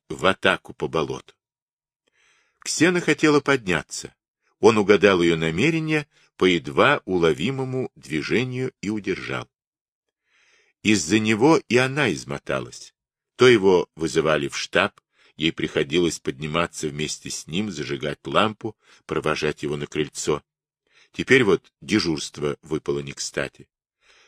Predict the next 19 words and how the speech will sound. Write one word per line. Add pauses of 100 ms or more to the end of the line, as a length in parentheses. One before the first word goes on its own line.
Все
его
заботы
она
принимает
без
протеста, (280)
будто
так
и
должно
быть. (340)
Ей
страдать
и
тревожиться
вместе
с
ним.